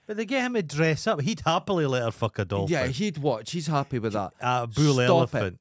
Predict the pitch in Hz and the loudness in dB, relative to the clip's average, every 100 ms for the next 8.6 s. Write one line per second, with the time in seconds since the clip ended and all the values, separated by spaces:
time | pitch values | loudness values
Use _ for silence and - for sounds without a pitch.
0 | - 180 196 185 - 143 110 135 139 127 | -4 -2 0 -2 0 -2 2 4 4 2
1 | 110 98 127 139 127 - 90 78 _ _ | 0 0 -2 2 0 0 -4 -4 _ _
2 | _ _ - 156 156 147 151 147 123 - | _ _ -2 2 2 2 -2 -2 -4 -6
3 | - _ _ - 131 131 127 120 - 107 | -16 _ _ -8 -6 -4 -6 -10 -6 -4
4 | 101 87 92 - _ _ - 220 214 156 | -4 -6 -8 -12 _ _ -2 0 0 -2
5 | - 170 143 127 131 117 165 165 - 139 | 0 2 2 0 0 2 0 0 -2 -2
6 | 123 117 113 113 - 101 - - 117 117 | 0 0 0 -2 -6 -12 -12 -6 -4 -4
7 | - 107 - 92 92 92 85 - 95 90 | -6 -8 -6 -8 -8 -8 -12 -8 -6 -6
8 | 82 80 110 117 - | -8 -8 -6 -8 -10